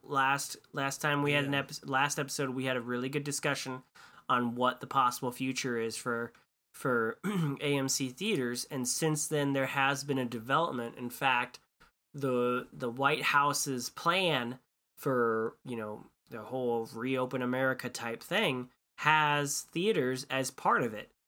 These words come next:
Speaker 1: And, um, and, uh, A M C now s-, says that they have enough cash, uh, to get through July. Um,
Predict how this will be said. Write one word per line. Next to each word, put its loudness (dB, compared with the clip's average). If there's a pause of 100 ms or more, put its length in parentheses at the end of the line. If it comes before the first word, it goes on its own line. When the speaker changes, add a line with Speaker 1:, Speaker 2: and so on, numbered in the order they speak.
(360)
Speaker 1:
And, 0 (200)
um, -2 (460)
and, -2
uh, -2 (580)
A 4
M 2
C 2
now 2 (120)
s-, -10
says 2
that -4
they 2
have 2
enough 0
cash, 2 (440)
uh, 0
to -4
get -4
through -2
July. 0 (500)
Um, 2